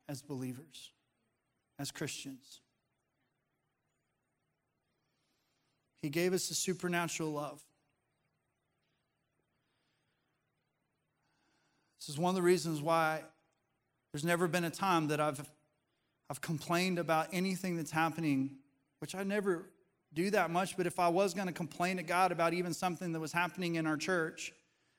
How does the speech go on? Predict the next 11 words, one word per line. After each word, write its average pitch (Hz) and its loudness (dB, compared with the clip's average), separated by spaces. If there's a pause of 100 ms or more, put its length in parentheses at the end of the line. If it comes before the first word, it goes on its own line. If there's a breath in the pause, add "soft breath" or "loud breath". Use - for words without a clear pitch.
(120)
he's 165 0
never 196 6
responded 190 2
back 175 4
with, 165 0
"Well, 147 -2
I 131 0
know 143 2
how 151 -2
you 143 -2
feel. 123 -10